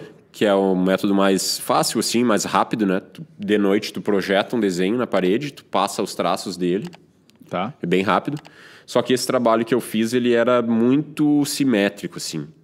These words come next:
Speaker 1: Aí eu tinha medo de usar um projetor, porque o projetor às vezes pode distorcer, então eu tinha medo que o projetor iria,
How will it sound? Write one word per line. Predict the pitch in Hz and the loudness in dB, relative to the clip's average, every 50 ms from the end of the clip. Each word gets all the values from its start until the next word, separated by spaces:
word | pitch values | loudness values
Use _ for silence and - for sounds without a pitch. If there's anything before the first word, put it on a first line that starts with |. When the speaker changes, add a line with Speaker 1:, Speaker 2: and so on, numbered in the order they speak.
| - - | -12 -4
Speaker 1:
Aí | 95 95 95 | -2 0 0
eu | 95 | 0
tinha | 92 - 113 117 | 0 0 0 0
medo | 110 104 104 107 104 | 2 2 2 2 0
de | 101 | -2
usar | 104 92 101 | -2 -2 0
um | 95 95 | -2 0
projetor, | 87 101 95 90 98 95 - - 98 98 104 107 127 135 - - - - - - _ _ | 0 -2 0 0 -2 -2 -2 0 0 0 0 0 -2 -6 -14 -18 -20 -20 -20 -20 _ _
porque | - - - 202 202 202 202 196 | -10 -4 0 2 2 4 4 2
o | 196 | 0
projetor | 202 - 190 - 92 - 202 | 0 -2 -4 -2 -2 -2 -2
às | 98 85 | -2 -2
vezes | 92 - | -2 -4
pode | - - 92 92 92 90 | -2 -2 -2 0 -2 -2
distorcer, | 87 85 - - 107 101 95 - - - 90 92 98 98 | -6 -8 -4 -2 -2 -2 -2 -4 -4 -2 0 2 2 2
então | 95 87 78 82 85 82 85 87 85 85 - - - - | 0 -2 -2 -4 -4 -2 -2 -2 -4 -4 -8 -10 -10 -6
eu | 87 87 | -6 -4
tinha | - - 92 92 | -2 -2 -2 0
medo | 90 87 85 85 87 87 | 0 0 0 -2 -4 -6
que | - - | -6 -8
o | 92 | -6
projetor | 80 92 90 87 87 - - 90 87 90 90 90 92 85 - - - - | -4 -2 -2 -2 -4 -4 -4 -2 0 0 2 0 0 -2 -4 -10 -12 -8
iria, | 92 92 90 87 90 90 92 90 90 90 90 90 85 85 | -6 -4 -2 -2 0 0 2 2 2 0 0 -2 -2 -4